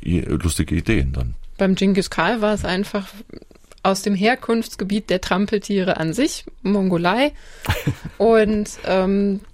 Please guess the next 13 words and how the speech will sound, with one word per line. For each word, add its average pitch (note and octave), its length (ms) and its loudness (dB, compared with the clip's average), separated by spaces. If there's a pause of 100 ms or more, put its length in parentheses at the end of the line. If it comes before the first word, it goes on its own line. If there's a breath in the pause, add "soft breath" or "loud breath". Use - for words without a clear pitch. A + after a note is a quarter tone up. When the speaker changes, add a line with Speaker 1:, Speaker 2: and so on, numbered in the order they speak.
Speaker 2:
seiner G3 440 2
Herkunft, G#3 720 0
wo G3+ 180 0
wir F#3 60 0
ihn F3 140 2
herbekommen G3 600 2
haben, A3 240 2
nämlich G3+ 300 0
vom G3+ 160 0
Roten G#3 380 2
Berg - 380 0
in F3+ 140 -4
Erfurt, G3 720 -2